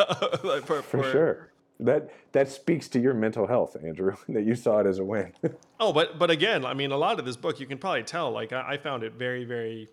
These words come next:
Speaker 1: relatable. Um, though, though I will tell you, Jason, I was a little bit,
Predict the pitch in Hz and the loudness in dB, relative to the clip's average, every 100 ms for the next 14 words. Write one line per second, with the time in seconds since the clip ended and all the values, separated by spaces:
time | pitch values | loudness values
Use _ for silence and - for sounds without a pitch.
0 | _ 131 120 135 151 113 110 107 - _ | _ -10 -6 -4 -4 -6 -8 -10 -18 _
1 | _ _ 143 143 143 135 151 156 147 156 | _ _ -4 -4 -4 0 2 2 2 2
2 | 156 160 180 - 196 180 123 120 120 - | 2 0 -4 -4 -4 -4 -6 -6 -8 -6
3 | 123 127 131 127 135 156 156 127 135 120 | -6 -6 -6 -6 -6 -6 -6 -6 -6 -8